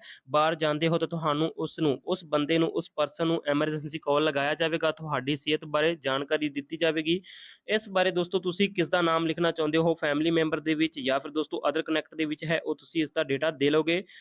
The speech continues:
ਨਾਮ ਉਸ ਦਾ ਲਿਖ ਲਓਗੇ, ਐਡਰੈਸ ਕੰਪਲੀਟ ਫਿਲ ਕਰ ਦੋਗੇ, ਉਸ ਦਾ ਮੋਬਾਈਲ ਨੰਬਰ ਫਿਲ ਕਰ ਦੋਗੇ, ਈਮੇਲ ਫਿਲ ਕਰ ਦੋਗੇ ਤੇ ਨੈਕਸਟ ਤੇ simply ਤੁਸੀਂ ਕਲਿੱਕ ਕਰ ਦੋਗੇ। ਇਸ ਤੋਂ ਬਾਅਦ ਫਿਰ ਆਪਾਂ ਨੈਕਸਟ ਤੇ ਕਲਿੱਕ ਕਰਾਂਗੇ। ਤੁਹਾਡੇ ਸਾਹਮਣੇ ਤੁਸੀਂ ਦੇਖੋਗੇ ਕੁਛ ਨਵਾਂ ਇੰਟਰਫੇਸ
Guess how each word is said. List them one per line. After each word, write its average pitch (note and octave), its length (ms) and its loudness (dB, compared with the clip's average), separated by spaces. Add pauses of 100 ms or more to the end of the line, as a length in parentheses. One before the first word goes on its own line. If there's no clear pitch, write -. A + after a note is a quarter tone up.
(140)
ਨਾਮ D#3 280 0
ਉਸ F3 100 -6
ਦਾ F#3+ 100 2
ਲਿਖ F3 180 2
ਲਓਗੇ, F3+ 280 4
ਐਡਰੈਸ D#3 420 0
ਕੰਪਲੀਟ E3 340 -2
ਫਿਲ E3 160 -2
ਕਰ E3 140 0
ਦੋਗੇ, D#3+ 280 2
ਉਸ C#3+ 180 -4
ਦਾ D3+ 100 2
ਮੋਬਾਈਲ C#3+ 240 2
ਨੰਬਰ D#3+ 160 0
ਫਿਲ E3+ 180 -2
ਕਰ D#3+ 160 2
ਦੋਗੇ, D#3+ 340 0 (360)
ਈਮੇਲ G3+ 300 2
ਫਿਲ G3 140 2
ਕਰ F#3 160 0
ਦੋਗੇ F3+ 240 2
ਤੇ F3+ 120 0
ਨੈਕਸਟ D3 340 2
ਤੇ E3 80 -2
simply C#3+ 360 -2
ਤੁਸੀਂ C#3+ 240 -2
ਕਲਿੱਕ E3 240 -2
ਕਰ C3 160 2
ਦੋਗੇ। B2 400 0 (1120)
ਇਸ F3+ 120 -2
ਤੋਂ A3 120 2
ਬਾਅਦ G3+ 280 4
ਫਿਰ F#3+ 120 4
ਆਪਾਂ F#3+ 200 2
ਨੈਕਸਟ D#3+ 360 0
ਤੇ F#3 100 2
ਕਲਿੱਕ F3 220 0
ਕਰਾਂਗੇ। E3+ 340 2
ਤੁਹਾਡੇ E3+ 400 0
ਸਾਹਮਣੇ E3+ 280 2
ਤੁਸੀਂ D#3+ 220 -2
ਦੇਖੋਗੇ D#3+ 580 0
ਕੁਛ E3+ 240 -2
ਨਵਾਂ D#3 260 4
ਇੰਟਰਫੇਸ E3 560 0